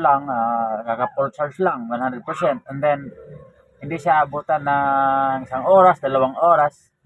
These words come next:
maglubat na siya. Yan po yung indikasyon na kailangang palitan na po talaga yan, no? And then, halimbawa naman, kung ang iyong cellphone, kapag i-charge ninyo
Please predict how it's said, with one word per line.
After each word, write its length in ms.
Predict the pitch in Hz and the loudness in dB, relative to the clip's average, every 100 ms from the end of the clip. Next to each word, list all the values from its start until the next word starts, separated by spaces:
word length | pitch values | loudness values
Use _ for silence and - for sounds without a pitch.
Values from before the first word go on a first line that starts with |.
| _ _ _ _ - | _ _ _ _ -16
maglubat 480 | 123 139 139 147 151 | -10 -4 0 0 -2
na 80 | 160 | -6
siya. 220 | - 123 117 104 - | -6 -6 -6 -10 -2
Yan 140 | 156 | -2
po 140 | 170 180 | 0 -2
yung 160 | 170 | -2
indikasyon 440 | 170 170 165 170 147 | -4 -6 -6 -2 0
na 120 | 139 | 0
kailangang 360 | 135 143 143 143 | 0 2 0 0
palitan 400 | - 135 135 127 | -4 -4 -6 -6
na 80 | 123 | -6
po 100 | - | -10
talaga 240 | 127 113 110 | -10 -8 -6
yan, 280 | 117 139 123 | 2 2 2
no? 160 | 147 139 - - - - | -2 -4 -14 -20 -20 -14
And 180 | 151 175 | -6 2
then, 340 | 180 180 175 156 | 4 4 0 -4
halimbawa 640 | 156 190 202 202 208 196 | -2 -2 4 4 6 4
naman, 440 | 196 175 143 135 131 _ _ _ - - - - - | 4 0 0 -2 -8 _ _ _ -20 -20 -20 -16 -4
kung 140 | 175 | -2
ang 140 | 180 185 | -2 -2
iyong 240 | 190 185 | -2 -2
cellphone, 680 | - 196 190 170 160 160 151 - _ _ _ _ _ _ _ _ _ _ _ _ _ _ _ _ _ _ _ _ _ | 2 2 2 -2 -2 -4 -12 -18 _ _ _ _ _ _ _ _ _ _ _ _ _ _ _ _ _ _ _ _ _
kapag 360 | 147 - 185 175 | -12 -6 -6 -6
i-charge 580 | - 180 190 180 - 185 | -6 0 2 2 -2 -6
ninyo 360 | 175 139 135 | -2 0 -2